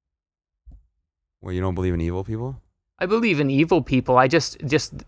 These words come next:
Speaker 2: you know, this idea that there's people who are, like, way more intelligent than, like, us normal people and also way more evil. It's like, I'm just not sure that that's how it works. Like, like,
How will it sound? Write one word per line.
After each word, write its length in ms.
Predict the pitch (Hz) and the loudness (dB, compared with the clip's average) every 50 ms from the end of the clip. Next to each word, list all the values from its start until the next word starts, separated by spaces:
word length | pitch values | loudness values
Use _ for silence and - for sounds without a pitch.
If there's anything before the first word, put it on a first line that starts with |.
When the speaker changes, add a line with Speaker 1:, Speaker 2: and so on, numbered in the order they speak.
| - 135 - | -12 -12 -6
Speaker 2:
you 140 | - 151 151 | -2 0 2
know, 240 | 135 127 120 123 117 | 2 4 2 2 2
this 220 | 120 131 - - | 0 0 2 4
idea 400 | 139 135 131 123 139 143 139 131 | 4 4 4 4 4 4 4 4
that 120 | 131 131 | 2 2
there's 240 | 110 135 127 117 - - _ _ _ | 2 0 0 0 -2 -10 _ _ _
people 280 | - 156 139 - 151 139 | -8 -8 -6 -2 -2 0
who 200 | 120 139 131 131 | 2 4 4 6
are, 120 | 127 127 | 6 6
like, 360 | 120 123 120 113 113 - - _ _ _ _ _ _ _ _ _ _ _ _ _ _ _ _ _ _ _ _ _ _ _ _ _ _ | 4 4 2 2 0 -4 -10 _ _ _ _ _ _ _ _ _ _ _ _ _ _ _ _ _ _ _ _ _ _ _ _ _ _
way 500 | 120 120 123 135 156 160 156 156 156 151 | -10 -4 0 2 4 4 4 4 4 2
more 300 | 143 143 139 139 135 135 | 2 2 4 4 4 4
intelligent 840 | 135 135 131 - 123 120 120 123 123 120 - 127 123 123 - - _ _ _ _ _ _ _ _ _ _ _ _ _ | 4 2 -2 0 0 0 0 0 -2 -2 -6 -6 -6 -8 -12 -14 _ _ _ _ _ _ _ _ _ _ _ _ _
than, 580 | 123 120 117 117 117 117 113 113 113 113 117 - _ _ _ _ _ | -6 -4 -4 -2 -2 -4 -4 -6 -6 -8 -10 -16 _ _ _ _ _
like, 280 | 117 113 110 - - - _ _ _ _ _ _ | -6 -6 -6 -6 -10 -18 _ _ _ _ _ _
us 280 | - 117 110 - - - | -6 -6 -6 -4 -4 -4
normal 300 | 120 117 117 117 117 107 | -2 -2 0 -2 -2 -4
people 360 | - - 117 - - 120 - | -6 -8 -10 -6 -4 -4 -4
and 220 | 117 113 113 110 | -2 -2 -2 0
also 380 | 117 113 110 107 - - 117 110 | 0 0 0 0 0 -2 -2 0
way 200 | 104 110 110 113 | 0 -2 -4 -4
more 240 | 110 110 110 110 110 | -4 -6 -6 -8 -8
evil. 440 | - 113 113 107 - 120 117 117 117 - _ _ _ _ _ _ _ _ _ _ _ | -8 -8 -10 -8 -8 -8 -8 -8 -10 -14 _ _ _ _ _ _ _ _ _ _ _
It's 60 | _ | _
like, 100 | - 135 | -2 2
I'm 120 | 147 143 151 | 2 2 2
just 160 | 147 143 - | 0 -2 0
not 200 | 170 165 139 - | 2 2 2 0
sure 200 | - - 151 143 | 0 2 2 2
that 120 | 135 131 | 2 2
that's 220 | 123 131 131 127 - | 2 2 2 2 0
how 180 | - 131 131 | 0 0 0
it 80 | 123 - | 0 -2
works. 380 | - 120 123 135 151 - - - | 0 0 0 0 0 -2 -2 0
Like, 220 | 131 123 - - | 0 0 0 -2
like, 340 | 127 127 127 - - - | -2 0 0 -2 -4 -12